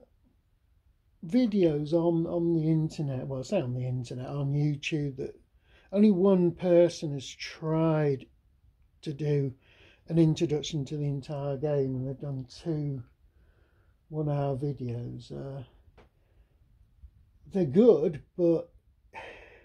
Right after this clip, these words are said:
it's sort of, I don't know, it doesn't, it doesn't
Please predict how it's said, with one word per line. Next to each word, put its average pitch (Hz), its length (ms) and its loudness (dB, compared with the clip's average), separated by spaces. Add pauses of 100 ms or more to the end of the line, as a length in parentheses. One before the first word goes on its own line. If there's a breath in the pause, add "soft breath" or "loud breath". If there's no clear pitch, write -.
(1300 loud breath)
it's 175 200 -10
sort 175 420 4
of, 160 180 0 (1200 soft breath)
I 175 80 -12
don't 208 160 4
know, 170 320 4
it 165 100 -8
doesn't, 175 360 -8 (2000 soft breath)
it 170 180 -16
doesn't 185 460 4